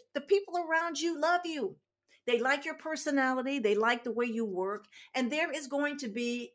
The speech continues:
a new position coming your way the end of November. So you let me know, you know, send me another email. Let me know what's, uh, happening for you. And I am very happy that you're gonna start your new year off with a brand new job.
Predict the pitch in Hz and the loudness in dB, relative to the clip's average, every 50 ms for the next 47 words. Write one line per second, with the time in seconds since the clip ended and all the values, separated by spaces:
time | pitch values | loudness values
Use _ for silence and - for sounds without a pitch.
0 | - 214 214 208 226 240 285 339 339 349 302 233 285 285 277 - 277 254 233 - | 2 4 4 4 4 2 -2 -2 -4 -6 -6 -4 -4 -4 -2 -4 -4 -6 -4 -2
1 | - 302 302 302 294 285 277 269 262 240 233 233 233 226 202 202 - - 269 285 | -2 -2 0 0 0 0 0 0 0 2 4 4 4 4 2 -2 -2 -2 0 0
2 | 277 277 269 247 233 214 202 175 180 170 156 135 - 123 - _ _ _ _ _ | 2 2 2 2 2 0 0 -2 -4 -8 -8 -10 -16 -20 -20 _ _ _ _ _
3 | _ _ _ _ _ - - - - - 262 240 233 240 254 269 294 359 415 415 | _ _ _ _ _ -20 -16 -6 -2 2 4 4 4 4 4 4 4 4 4 4
4 | 370 392 392 359 339 311 311 311 311 330 330 359 330 285 277 285 285 269 262 - | 0 -2 -2 0 2 4 4 4 2 0 -6 -10 -6 -4 -2 0 0 0 0 -2
5 | - 349 359 349 339 339 330 330 339 339 311 302 311 320 330 339 - 311 330 330 | -2 -2 -2 -2 -2 -4 -2 -2 -2 -2 0 0 0 0 0 -2 -4 -2 -2 -2
6 | 320 311 302 311 311 285 285 262 277 302 320 320 311 302 294 302 311 320 370 - | 0 2 4 4 4 4 2 0 0 -4 -8 -2 2 2 2 2 2 -2 -6 -12
7 | - - - - _ - 254 254 254 - - - 226 226 233 247 294 294 320 302 | -16 -20 -20 -8 _ 0 0 0 0 -2 0 2 2 2 4 4 2 2 2 0
8 | 294 311 294 285 - - 320 330 320 311 285 277 277 269 277 262 - - 233 233 | -2 -4 -4 -4 -4 -4 -2 -2 -2 -2 0 0 0 -2 -2 -4 -2 0 2 4
9 | 247 247 247 226 208 190 185 214 226 226 214 196 202 - _ _ - - - 508 | 4 4 4 4 2 2 4 4 4 6 4 2 0 -2 _ _ -18 -6 0 2
10 | 494 466 466 453 381 156 143 - _ _ _ _ _ _ - 208 208 302 311 - | 2 2 2 0 -6 -6 -6 -12 _ _ _ _ _ _ -4 -4 -4 -4 -6 -4
11 | 320 302 285 277 - - 302 285 254 247 247 - - 226 214 190 196 208 247 302 | -4 -4 -2 -4 -2 0 0 2 2 0 -2 -2 0 2 2 2 2 0 0 0
12 | 330 349 330 285 302 302 302 294 - - 226 240 247 240 - 208 185 180 180 190 | 0 0 0 0 0 0 -2 -2 0 2 4 4 4 2 0 -2 -2 -2 0 2
13 | 208 214 214 208 202 208 214 196 180 151 135 123 127 - | 2 2 2 2 2 0 0 0 -2 -4 -4 -4 -8 -12